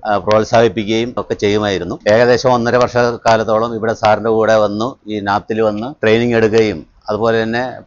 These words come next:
പഠന സാഹചര്യങ്ങളിലും ഏകദേശം നാപ്തിൽ നല്ല രീതിയിൽ തന്നെയാണ് പോകുന്നത് ഞാൻ വിശ്വസിക്കുന്നു. അതുകൊണ്ട് തന്നെയാണ് ആദ്യത്തെ ടെസ്റ്റിൽ എല്ലാം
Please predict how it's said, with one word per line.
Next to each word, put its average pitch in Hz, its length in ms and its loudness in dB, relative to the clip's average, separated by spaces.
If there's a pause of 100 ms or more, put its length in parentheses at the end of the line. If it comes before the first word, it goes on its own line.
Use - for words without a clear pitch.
പഠന 107 320 0
സാഹചര്യങ്ങളിലും 110 840 0 (120)
ഏകദേശം 113 440 -2
നാപ്തിൽ 110 320 -4 (360)
നല്ല 104 260 -4
രീതിയിൽ 107 340 -6
തന്നെയാണ് 104 380 -4
പോകുന്നത് 104 400 -4
ഞാൻ 101 160 -8
വിശ്വസിക്കുന്നു. 92 480 -12 (280)
അതുകൊണ്ട് 117 340 0
തന്നെയാണ് 123 460 0 (420)
ആദ്യത്തെ 113 340 0
ടെസ്റ്റിൽ 117 320 -6 (420)
എല്ലാം 123 200 0